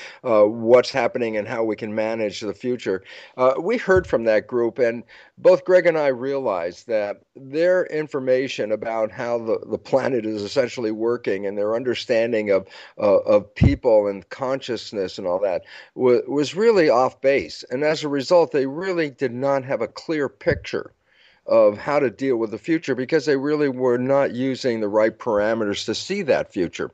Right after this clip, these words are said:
So, uh, Greg and I, uh, were asked to come back to the U N and, and update them, uh, on, uh, what's going on. So both of us had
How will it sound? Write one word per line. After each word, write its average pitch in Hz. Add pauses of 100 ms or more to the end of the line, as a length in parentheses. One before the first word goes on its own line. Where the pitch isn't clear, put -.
(320)
So, 143 (240)
uh, 131
Greg 165
and 156
I, 139
uh, 117
were 113
asked 139
to 131
come 123
back - (340)
to 139
the 123
U 147
N 110
and, 120
and 117
update 139
them, 117
uh, 110
on, 104
uh, 104
what's 113
going 113
on. 127
So 117
both 147
of 170
us 151
had 120